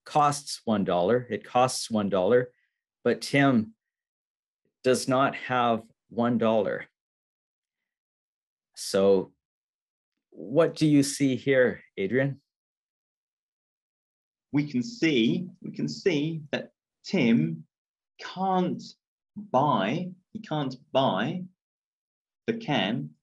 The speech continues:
Speaker 2: of Coca-Cola. And we can see that because we can see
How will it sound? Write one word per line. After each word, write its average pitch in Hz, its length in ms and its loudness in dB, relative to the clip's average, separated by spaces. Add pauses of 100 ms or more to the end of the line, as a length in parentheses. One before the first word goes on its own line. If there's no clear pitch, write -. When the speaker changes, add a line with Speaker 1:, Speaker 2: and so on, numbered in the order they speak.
(140)
Speaker 2:
of 131 280 -2 (360)
Coca-Cola. 139 840 -4 (160)
And 214 100 -4
we 107 80 -2
can 107 200 -6
see 202 420 -6
that - 360 -4 (380)
because 117 580 -4 (160)
we 110 140 -10
can 113 120 -10
see 113 400 -4